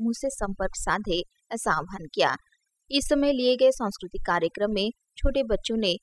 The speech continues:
नृत्य पेश किया। सूत्र संचालन साहिल सैयद व शंकर नागपुरे ने किया,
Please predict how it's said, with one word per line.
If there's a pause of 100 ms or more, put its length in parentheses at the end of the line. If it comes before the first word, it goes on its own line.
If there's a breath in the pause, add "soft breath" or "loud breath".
(120)
नृत्य
पेश
किया। (600)
सूत्र
संचालन
साहिल
सैयद (140)
व
शंकर
नागपुरे
ने
किया,